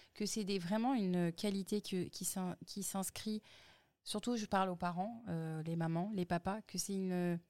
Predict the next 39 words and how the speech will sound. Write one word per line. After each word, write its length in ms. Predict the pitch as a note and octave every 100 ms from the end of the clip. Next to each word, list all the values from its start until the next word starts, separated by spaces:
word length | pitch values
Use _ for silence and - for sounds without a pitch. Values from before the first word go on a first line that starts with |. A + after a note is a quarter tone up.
| _ _
qualité 380 | - G3 G3 A3+
qui 100 | -
doit 140 | F3+ F3+
s'inscrire 480 | F3 E3+ - F#3+
lorsqu'on 640 | E3+ E3+ E3+ - E3+ E3+ E3
éduque 320 | E3+ F3 F3
nos 180 | F3 D#3+
enfants, 300 | D#3+ - G#3 - - -
de 220 | E3+ E3+
cu-, 200 | D#3+ - - _ -
de 60 |
leur 160 | F3 E3+
permettre 340 | F#3 F#3+ G3+
d'oc-, 240 | F3 F3 -
de 100 | F3
cultiver 460 | F3 F#3 F#3+ F#3
l'autodiscipline. 800 | F#3+ E3+ F3 E3+ E3+ E3+ - E3+ E3 - - -
Parce 220 | F#3 -
que 260 | G#3 G#3 - - _ _ _ _ _ _
si 260 | - -
les 160 | G#3 G3+
enfants 240 | G#3+ C4
font 180 | B3 A3
les 120 | G3+
choses 240 | G3 A3 G#3
pour 200 | - F#3+
nous 120 | F#3
plaire, 280 | - F#3 F3+
parce 100 | -
que 80 | F#3+
souvent 300 | F#3+ F#3 G#3+
à 100 | F#3+
cet 140 | -
âge-là, 420 | F3+ F3 F#3+ G3
les 160 | F#3 F3+
enfants 260 | F#3 - G3+
font 200 | - A3+
les 100 | F#3+
choses, 340 | - F3+ -